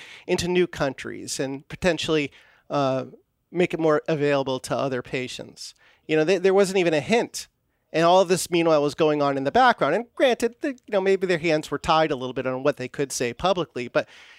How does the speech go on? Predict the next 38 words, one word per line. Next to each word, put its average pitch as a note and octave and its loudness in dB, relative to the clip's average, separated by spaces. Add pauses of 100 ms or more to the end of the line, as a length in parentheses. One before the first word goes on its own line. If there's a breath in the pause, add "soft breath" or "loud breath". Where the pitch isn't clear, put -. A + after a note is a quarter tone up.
(140)
you F3 0
know, D#3 4
as F3 4
investors, F3 2
we D#3 2
are E3 6
a D#3+ 2
little D3 -2
hamstrung E3 -2
because, C#3+ -4 (100)
you D3 -4
know, C3 -2
there C#3 -2
could D#3+ -4
be D3+ -2
things D#3 -2
happening D3+ 0
in C3+ -6
the B2+ -2
background D3 0
that B2+ -10
management's C#3+ -4
aware D3 2
of C3 -2
that C3+ -8
they C#3 -2
just C#3 -8
simply C#3+ -4
haven't D3 -2
disclosed E3+ 0
to B2+ -6
us A#2+ -8
yet. A2+ -6 (420 loud breath)
And D3 0
again, D#3 2
like C3+ -4
I C3+ -2
said, E3+ 2